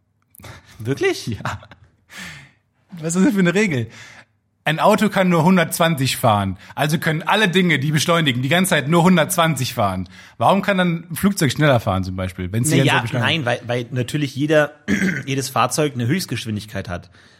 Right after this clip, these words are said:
Speaker 1: Aber du kannst nicht einfach dadurch, dass du länger beschleunigst, eine beliebig hohe Geschwindigkeit erreichen.
Speaker 2: Nee,
Speaker 1: Irgendwann ist
Speaker 2: natürlich
Speaker 1: Schluss.
Speaker 2: nicht. Lichtgeschwindigkeit wäre Schluss, im Weltall.
Speaker 1: Nein, aber auch so nicht.
Speaker 2: Aber, aber guck mal, die können doch auch theoretisch Lichtgeschwindigkeit, äh, fliegen.
Speaker 1: Aber ganz kurz,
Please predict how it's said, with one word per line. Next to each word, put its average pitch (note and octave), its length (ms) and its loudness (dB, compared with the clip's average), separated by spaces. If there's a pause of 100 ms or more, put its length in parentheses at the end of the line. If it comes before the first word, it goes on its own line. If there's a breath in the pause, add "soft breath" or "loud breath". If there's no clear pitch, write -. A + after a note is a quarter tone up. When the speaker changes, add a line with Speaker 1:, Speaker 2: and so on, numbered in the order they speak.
Speaker 1:
Aber B2+ 160 -2
du C3+ 80 -2
kannst D#3+ 280 -4
nicht C#3 140 -6
einfach C#3+ 280 -8
dadurch, C3+ 240 -4
dass A2+ 140 -8
du - 80 -12
länger C#3 280 -2
beschleunigst, C3+ 580 -4
eine A#2+ 140 -6
beliebig C3 480 -8
hohe C3+ 160 -4
Geschwindigkeit A#2 480 -8
erreichen. F#2 360 -8
Speaker 2:
Nee, A#2+ 60 2
Speaker 1:
Irgendwann C#3 220 4
ist A#2+ 140 2
Speaker 2:
natürlich B2 200 2
Speaker 1:
Schluss. B2+ 100 0
Speaker 2:
nicht. F3 260 2 (280 loud breath)
Lichtgeschwindigkeit A#2 640 4
wäre G2 140 0
Schluss, G2+ 240 -4
im A#2+ 100 0
Weltall. B2 400 0
Speaker 1:
Nein, F3+ 320 0
aber F3+ 180 -2
auch D#3+ 120 -8
so F#3 320 -4
nicht. A2 340 -4
Speaker 2:
Aber, C3 240 -2
aber D3+ 240 -4 (140)
guck G#3 120 -8
mal, E3 140 0
die A#2+ 80 -4
können G3 220 2
doch - 140 0
auch C#3 180 -2
theoretisch C3+ 300 2
Lichtgeschwindigkeit, A2 800 -4
äh, F2+ 200 -8
fliegen. F#2 200 -10
Speaker 1:
Aber C#3+ 140 0
ganz C#3 240 -2
kurz, F#2+ 240 -10